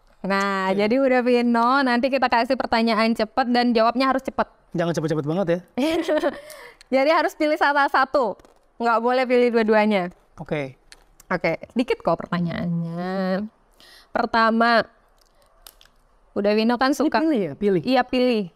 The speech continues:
Speaker 1: pilih. Udah Vino kan tadi juga suka musik ya?
Speaker 2: Mm-mm.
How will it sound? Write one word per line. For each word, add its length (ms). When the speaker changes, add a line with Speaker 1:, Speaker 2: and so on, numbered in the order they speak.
Speaker 1:
pilih. 380
Udah 180
Vino 180
kan 100
tadi 220
juga 160
suka 160
musik 320
ya? 240
Speaker 2:
Mm-mm. 240